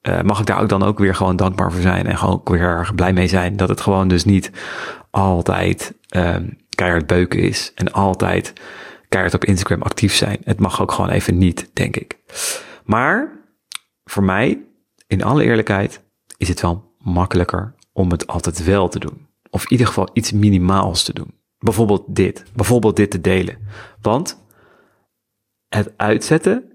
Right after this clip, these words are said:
en dat beekje dus even, nou ja, dan is het niet met stenen, maar gewoon die dam even bi-, dichtzetten. Het openen van die dam is best lastig.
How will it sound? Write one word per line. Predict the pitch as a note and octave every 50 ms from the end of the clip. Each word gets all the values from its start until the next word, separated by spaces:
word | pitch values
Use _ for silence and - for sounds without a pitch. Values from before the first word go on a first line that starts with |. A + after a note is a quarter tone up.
| _ -
en | G#2+ G#2
dat | G2+ F2+ D#2+ E2+
beekje | F2 G#2+ G#2 A2 G#2+ G#2+ - G2
dus | - G2 F2+ - -
even, | - G2+ G2+ F2+ F#2 G2 F#2
nou | - G2+ G2+
ja, | F#2+
dan | F#2+ G#2 G#2+ A2
is | G#2+ G2+
het | G#2+ F#2
niet | A2+ A#2 - -
met | G2 -
stenen, | - - - B2 A2+ A2 G#2 G2+
maar | G2 F#2+
gewoon | - G2+ G#2 F#2+
die | F2 F#2+ F2
dam | - A2 G2 A#2+ C#3+ -
even | C3 G#2+ A2 F2+ -
bi-, | A2+ A2+ A2+ -
dichtzetten. | A2+ B2+ C3 - - C#3 C3 - F#3 A3 B3+ - - - - - - - - - _ _ _
Het | _ - G2 - - - _ _ _ _ _
openen | _ C3 D3+ F#3+ G#3 - - D3+ C3+ A2+
van | - - A#2+ A2+ G#2 G2
die | F#2 F#2 E2+
dam | - G2+ G#2 B2+ D#3 G3 G#3+ G#3+ - - _ _ _ _ _ _
is | - - - -
best | - - - - - - - -
lastig. | - - - - - - A2 - - -